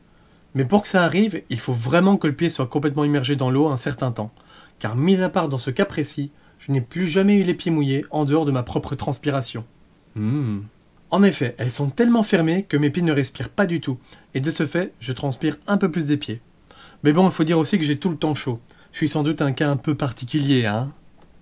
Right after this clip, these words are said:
Parce qu'après une bonne sortie off-road, il faut passer par la case nettoyage, je dois dire qu'elles sont assez simples à laver. De l'eau claire, une petite brosse, une microfibre,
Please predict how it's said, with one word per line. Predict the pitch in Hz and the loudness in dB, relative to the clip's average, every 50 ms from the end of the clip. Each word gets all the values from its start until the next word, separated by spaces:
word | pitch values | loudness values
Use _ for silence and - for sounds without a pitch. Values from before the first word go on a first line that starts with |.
| _ _ _ _ _ _ _ _ _ | _ _ _ _ _ _ _ _ _
Parce | - 151 135 - | -4 -4 -2 0
qu'après | - 175 170 - - | 0 0 0 2 2
une | 208 165 143 | 2 4 2
bonne | 131 170 190 180 | 2 4 2 2
sortie | - 180 151 - - | 2 0 -2 0 0
off-road, | 160 143 - - 165 151 | 0 0 0 -2 -2 -2
il | 151 131 | -2 -4
faut | - 143 | -4 -2
passer | 127 135 127 - 160 | -2 -2 -2 -2 -2
par | 139 - 123 | -2 -2 0
la | 123 120 | -2 0
case | - 127 117 110 | 0 -2 -2 0
nettoyage, | 120 135 156 143 - 139 123 123 123 135 147 143 - - - - - - - - | 0 0 0 0 0 0 0 0 0 -2 -2 -4 -8 -14 -20 -20 -20 -20 -20 -16
je | - - 139 | -6 -2 -2
dois | 135 147 156 | 0 2 2
dire | 185 190 - | 2 2 2
qu'elles | - 147 | 0 -2
sont | - - 139 - - | 0 -2 -4 -4 -4
assez | 156 - - 165 | -4 -4 -4 -4
simples | 139 - 185 170 - | -2 -2 -4 -2 0
à | 160 | 0
laver. | 147 139 131 113 107 104 - - - _ _ - - - - - - - - - | 0 0 0 0 -4 -6 -8 -14 -20 _ _ -20 -20 -20 -20 -20 -20 -20 -14 -10
De | - 127 131 202 | -4 2 6 8
l'eau | 220 214 | 8 8
claire, | - - 143 139 160 196 202 - - _ - | 6 4 2 0 0 0 -2 -6 -12 _ 2
une | 190 196 | 2 2
petite | 196 - 180 - 160 147 | 4 2 0 -2 -4 -4
brosse, | 131 127 143 139 131 - - - _ _ _ _ _ _ - | -2 0 0 0 -2 -4 -12 -16 _ _ _ _ _ _ 0
une | 196 202 | 2 4
microfibre, | 202 190 - - 151 139 123 - 170 190 185 143 | 4 4 2 0 -2 -2 -2 -2 -4 -4 -4 -6